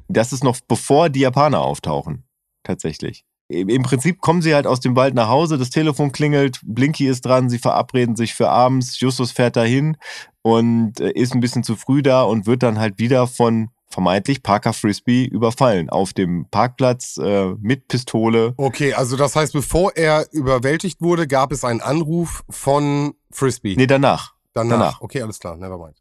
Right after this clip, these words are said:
Speaker 2: Mhm.
Speaker 1: Ja. Und danach wird er dann quasi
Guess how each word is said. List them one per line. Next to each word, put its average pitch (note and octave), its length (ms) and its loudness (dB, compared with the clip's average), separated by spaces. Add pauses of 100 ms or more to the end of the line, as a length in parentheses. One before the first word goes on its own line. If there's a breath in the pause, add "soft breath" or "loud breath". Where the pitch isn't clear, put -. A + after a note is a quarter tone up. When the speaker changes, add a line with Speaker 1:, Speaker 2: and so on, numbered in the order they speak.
Speaker 2:
Mhm. A#2+ 240 -12 (140)
Speaker 1:
Ja. G2 180 0 (680)
Und A2 140 2
danach A#2 360 4
wird C3 120 2
er B2+ 80 2
dann A#2 160 0
quasi A#2 260 0